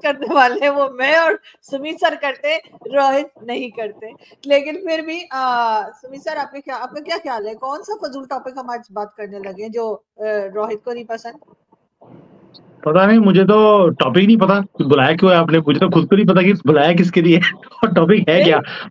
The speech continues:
Speaker 2: मुझे
Speaker 1: वो
Speaker 2: लगता है कि हम अपने जो कपड़ों के रंग है उसके बारे में बात करने वाले थे कि हमारा जो रंग है तीनों में, ये येलो येलो बीच में क्यों आ रहा है और dirty फेलो वाला काम कौन करने वाला है आज।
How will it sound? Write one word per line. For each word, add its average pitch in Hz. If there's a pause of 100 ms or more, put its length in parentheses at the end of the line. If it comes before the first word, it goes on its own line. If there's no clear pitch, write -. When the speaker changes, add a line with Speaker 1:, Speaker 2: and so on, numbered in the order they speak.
Speaker 2:
मुझे 170
Speaker 1:
वो 214
Speaker 2:
लगता 190
है 233
कि 247
हम 220
अपने 220
जो 226
कपड़ों 196
के 226
रंग 196
है 165 (260)
उसके 170
बारे 190
में 190
बात 165
करने 160
वाले 147
थे 160
कि -
हमारा 156
जो 202
रंग 170
है 190
तीनों 175
में, 175
ये 151
येलो 196
येलो 185
बीच 165
में 170
क्यों 156
आ 147
रहा 156
है 170
और 190
dirty 175
फेलो 170
वाला 165
काम 156
कौन 175
करने 156
वाला 135
है 120
आज। 107